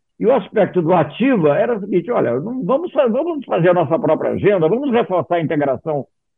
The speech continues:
sul-americana." Não é que a gente inventou, mas a gente reforçou muito. "Vamos ter uma política africana mais." A gente sentia, em minha primeira viagem à África, eu comentei, escrevi um artigo, eu acho,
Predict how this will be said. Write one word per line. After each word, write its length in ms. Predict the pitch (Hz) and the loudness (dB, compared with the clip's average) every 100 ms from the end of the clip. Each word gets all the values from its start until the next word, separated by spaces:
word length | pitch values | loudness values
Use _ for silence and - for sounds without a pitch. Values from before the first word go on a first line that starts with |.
| _ - | _ 2
sul-americana." 1000 | 180 151 147 127 - 156 202 175 117 104 _ _ _ | 6 6 6 4 4 4 6 4 0 -6 _ _ _
Não 140 | 285 269 | 0 2
é 60 | |
que 100 | 359 | 2
a 40 | 254 | 2
gente 200 | 269 285 | 2 2
inventou, 640 | 247 240 151 180 214 160 | 4 4 4 4 6 6
mas 220 | 123 131 | 2 2
a 60 | 170 | 2
gente 180 | 202 175 | 0 -2
reforçou 540 | 208 208 175 202 220 | -2 0 -2 0 0
muito. 300 | 170 180 - _ _ | 0 -2 -4 _ _
"Vamos 280 | - 262 226 | 0 0 0
ter 100 | 247 | 0
uma 180 | 233 202 | 2 2
política 460 | 185 170 170 - 165 | 2 2 0 -2 -4
africana 520 | 156 - 160 151 139 | -2 -2 0 2 2
mais." 260 | 143 151 139 _ _ - | 2 2 0 _ _ -2
A 60 | 165 | -2
gente 160 | 165 | -2
sentia, 540 | 208 185 185 240 165 113 | -4 -2 0 4 4 4
em 60 | 131 | 2
minha 160 | 160 | 2
primeira 400 | 165 170 202 214 | 0 2 4 4
viagem 380 | 160 170 151 135 | 4 4 4 2
à 240 | 131 143 | 0 0
África, 400 | 202 185 - 113 - _ _ - | -2 -4 -10 -10 -12 _ _ -2
eu 200 | 151 147 | 0 0
comentei, 840 | 147 165 151 139 175 185 180 - - | 0 2 2 4 6 6 6 2 -6
escrevi 340 | - 170 156 | 0 2 4
um 120 | 175 | 2
artigo, 360 | 117 - 175 127 | 0 -2 -2 0
eu 60 | |
acho, 240 | 127 147 | 0 0